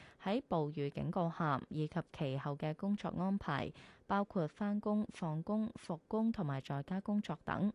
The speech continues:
社署勸喻市民唔好送仔女或者屋企人去到幼兒中心、提供課餘托管服務嘅中心、長者服務中心或者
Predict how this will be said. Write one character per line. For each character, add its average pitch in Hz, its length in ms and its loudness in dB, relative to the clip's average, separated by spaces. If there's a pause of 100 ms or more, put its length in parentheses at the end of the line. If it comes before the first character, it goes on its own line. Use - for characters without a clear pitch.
(500)
社 214 240 2
署 226 160 -2
勸 220 280 0
喻 202 140 0
市 190 180 -2
民 190 100 2
唔 143 440 0
好 151 180 0
送 190 320 0
仔 147 220 -2
女 190 100 2
或 180 220 2
者 147 160 -4
屋 196 200 0
企 180 140 0
人 143 260 2
去 147 120 0
到 151 140 0
幼 147 260 0
兒 131 180 -2
中 208 260 0
心、 226 300 2 (340)
提 170 160 2
供 262 240 0
課 175 340 0
餘 135 200 0
托 - 320 -4
管 147 240 0
服 - 140 -4
務 139 280 -2
嘅 139 60 -2
中 202 220 0
心、 220 280 2 (320)
長 156 240 2
者 165 140 0
服 165 140 -2
務 139 180 0
中 202 240 0
心 214 260 0
或 180 80 2
者 147 160 -4